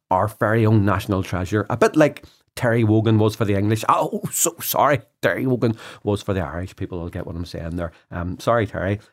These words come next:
Now, he was the highlight. Now, this is, this is Julian Simmons, not Terry. He was the highlight before Coronation Street every Friday night in my formative years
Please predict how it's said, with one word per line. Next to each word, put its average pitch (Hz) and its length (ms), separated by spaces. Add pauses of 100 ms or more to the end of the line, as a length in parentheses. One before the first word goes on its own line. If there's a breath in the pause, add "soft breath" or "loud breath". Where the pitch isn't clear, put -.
Now, 104 140
he 110 260
was 139 420
the 117 120
highlight. 127 640 (440 loud breath)
Now, 95 120
this 98 200
is, - 200
this 110 200
is 107 60
Julian 101 320
Simmons, 110 340 (160)
not 95 220
Terry. 110 340 (840)
He 113 120
was 90 100
the 107 80
highlight 117 500
before 104 360
Coronation 104 580
Street 110 320 (260 soft breath)
every 107 280
Friday 107 420
night 101 240
in 98 100
my 98 140
formative 98 480
years 92 380